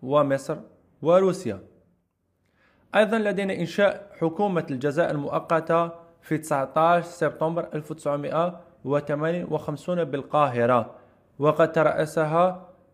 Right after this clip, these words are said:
آه، بن يوسف بن خدة، وأيضًا ترأسها فرحات عباس. وهذه الحكومة المؤقتة هي اللي، هي التي كانت تحضر لتأسيس الدولة الجزائرية، وهي التي ستقوم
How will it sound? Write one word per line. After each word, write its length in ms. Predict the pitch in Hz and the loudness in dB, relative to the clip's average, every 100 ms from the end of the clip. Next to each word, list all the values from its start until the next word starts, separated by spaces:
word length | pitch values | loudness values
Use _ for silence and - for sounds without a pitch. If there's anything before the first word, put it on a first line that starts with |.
| _ | _
آه، 400 | 131 143 139 131 | -2 2 2 2
بن 200 | 123 123 | -2 -4
يوسف 200 | 165 160 | -6 -6
بن 100 | 131 | -8
خدة، 440 | 127 147 123 156 165 | -6 -8 0 0 0
وأيضًا 420 | - 139 135 156 | 2 0 0 -4
ترأسها 480 | 151 139 131 131 139 | -4 -4 -4 -4 -4
فرحات 380 | - - 131 120 | -4 -10 -8 -6
عباس. 460 | 117 113 98 - _ _ _ _ 139 | -4 -4 -8 -10 _ _ _ _ -2
وهذه 880 | 156 170 196 190 165 165 180 214 - - _ | 0 4 4 4 0 -2 -2 -6 -8 -14 _
الحكومة 360 | - 156 170 160 | -6 -4 -2 -4
المؤقتة 580 | 151 151 151 151 151 | -2 -4 -2 -2 0
هي 140 | 170 165 | -2 -2
اللي، 280 | 156 156 - 156 | -4 -6 -8 -6
هي 280 | 156 165 | -2 0
التي 280 | 165 156 156 | 0 -2 -4
كانت 320 | 156 156 143 | -6 -6 -6
تحضر 760 | 143 - 185 185 165 170 214 220 - _ _ _ | -12 0 0 2 0 0 -2 -6 -14 _ _ _
لتأسيس 1000 | 147 175 180 170 143 143 185 196 190 - _ _ | -2 0 0 -4 -10 -6 -2 -2 -4 -10 _ _
الدولة 420 | 131 127 180 175 175 | -16 2 2 4 0
الجزائرية، 840 | 151 143 143 147 135 127 113 95 90 _ _ _ | -2 -4 -2 -2 -4 -4 -4 -6 -14 _ _ _
وهي 280 | 131 143 160 | -4 -2 -2
التي 400 | 156 156 185 190 - | -2 -2 -4 -6 -12
ستقوم 480 | - 135 147 156 156 | -20 -4 -2 -2 -6